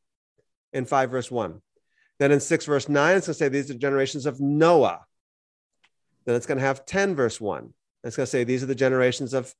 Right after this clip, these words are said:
of the sons of Noah." Then, uh, Genesis eleven, verse ten, "The generations of Shem."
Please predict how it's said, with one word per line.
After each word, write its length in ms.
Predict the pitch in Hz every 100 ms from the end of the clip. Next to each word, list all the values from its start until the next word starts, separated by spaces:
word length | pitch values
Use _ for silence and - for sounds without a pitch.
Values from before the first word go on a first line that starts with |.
| -
of 240 | 156 143
the 80 | 143
sons 320 | 139 202 202
of 100 | -
Noah." 340 | 113 107 85 85 _ _ _ _ _ _ _ _ -
Then, 200 | 143 139
uh, 160 | 135 131
Genesis 340 | 156 151 143
eleven, 400 | 135 127 143 190
verse 180 | 175 165
ten, 440 | - 151 139 175 165 -
"The 120 | 117
generations 480 | - 143 135 131 131
of 120 | 110 -
Shem." 640 | - - 170 127 175